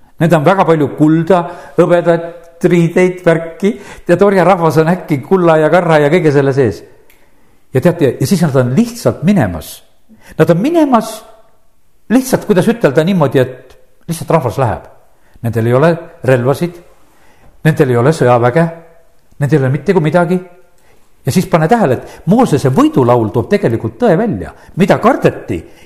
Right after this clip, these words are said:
ja kust koha pealt tuli võit. Kuidas Mooses laulab Issandale? Ma laulan Issandale, sest ta on ülikõrge. Hobused ja ratsanikud heitis ta merre.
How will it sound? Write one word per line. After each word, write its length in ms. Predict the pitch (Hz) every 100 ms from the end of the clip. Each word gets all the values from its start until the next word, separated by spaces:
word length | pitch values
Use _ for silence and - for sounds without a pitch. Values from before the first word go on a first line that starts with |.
| - 143
ja 100 | 147
kust 240 | 208 -
koha 180 | 143 127
pealt 180 | 117 -
tuli 160 | 139
võit. 320 | 269 - - - - - _ _ _ _ _ _ _ _ _ _ _ -
Kuidas 160 | 165 175
Mooses 300 | 214 190 226
laulab 280 | 226 127
Issandale? 440 | 123 - 82 - - - - - - -
Ma 140 | 104 123
laulan 300 | 202 220 185
Issandale, 520 | 185 185 165 156 151 147 - - - - _ _ _ _
sest 200 | - 156
ta 80 | 127
on 80 | 151
ülikõrge. 500 | 175 139 104 87 85 - - - _ - _ _ _ _ _ -
Hobused 400 | 147 151 135 107
ja 100 | 101
ratsanikud 600 | 127 131 123 120 - 123 -
heitis 300 | 123 120 - -
ta 80 | 110
merre. 320 | 95 87